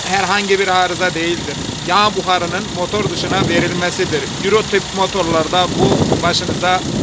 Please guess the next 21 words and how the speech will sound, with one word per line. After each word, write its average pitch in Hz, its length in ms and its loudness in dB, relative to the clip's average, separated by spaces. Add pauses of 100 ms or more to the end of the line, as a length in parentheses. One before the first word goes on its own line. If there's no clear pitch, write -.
(360)
gelir, 175 280 0
mecbur 185 320 0
gelmek 185 380 0
zorunda 160 380 -2
arkadaşlar, 147 520 -4 (100)
tamam 185 280 0
mı? - 60 -4 (200)
Yani 170 220 2 (720)
böyle 208 220 2
bir - 40 -2
şey 214 180 -4
gördüğünüzde, 196 560 0
kapağı 196 340 -2
açtığınızda 185 500 -4
bakın 185 220 -4 (160)
soğukken 208 580 0 (120)
oradan 185 340 -4
bir 170 60 -6
şey 196 200 -4
görmemeniz 180 680 -2
lazım. 135 340 -4